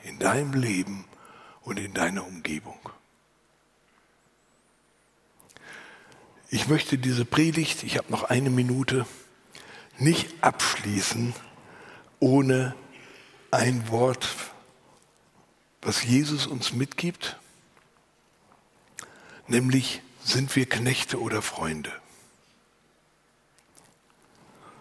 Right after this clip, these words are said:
Jesus sagt, „Ich sage hinfort nicht, dass ihr Knechte seid, denn ein Knecht weiß nicht, was sein Herr tut.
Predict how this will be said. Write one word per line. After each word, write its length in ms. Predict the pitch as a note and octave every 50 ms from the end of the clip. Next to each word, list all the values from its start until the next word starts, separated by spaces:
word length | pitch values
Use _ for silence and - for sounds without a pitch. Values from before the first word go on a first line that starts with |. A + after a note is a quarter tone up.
| - - - - - _ - _ _ _ _ _ _ _ _ _ _
Jesus 380 | - B2 C3 D3 D#3 D#3+ D3 -
sagt, 460 | D3 C#3+ C#3 C#3 - - - - - - - - - - _ _ _ - - - - _ _ _ _ _ _ _ _ _ _ -
„Ich 320 | F3+ F3 E3+ - - - - - - - _ - -
sage 400 | - - - B2 A#2+ A#2+ A#2 B2
hinfort 500 | A#2 A#2+ A#2 - - - A#2+ B2+ - -
nicht, 480 | C3 B2+ C#3 C3 - - - - - - - - - -
dass 280 | - F3+ F3 - -
ihr 100 | - E3+
Knechte 520 | - - - - E3+ D#3+ - - - - C3+
seid, 460 | C3+ C#3+ C#3 C#3 D3 D3+ - - - - _ _ - - - - - - - - -
denn 160 | A2+ A#2 G#2
ein 180 | A#2 A#2 A2
Knecht 540 | - - - - D3+ C#3 - - - - A2
weiß 340 | A#2+ C3+ D#3 D3 - - -
nicht, 280 | G#2 G2+ F2 - - -
was 180 | F2+ E2+ - -
sein 240 | F2 E2 D#2+ -
Herr 240 | - - - - -
tut. 480 | - - - - - - - - -